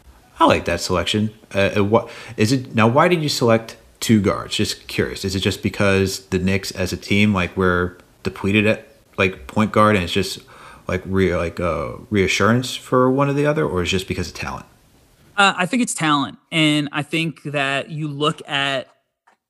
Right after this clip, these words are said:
Speaker 2: some of these teams in the N B A that have had success. Like, I'm not afraid to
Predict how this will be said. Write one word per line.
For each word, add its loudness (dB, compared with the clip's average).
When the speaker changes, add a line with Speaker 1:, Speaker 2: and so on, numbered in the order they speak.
Speaker 2:
some -2
of -2
these -2
teams -6
in -4
the 0
N 0
B -2
A 0
that -4
have -8
had -4
success. -4
Like, -8
I'm 4
not 6
afraid 0
to -12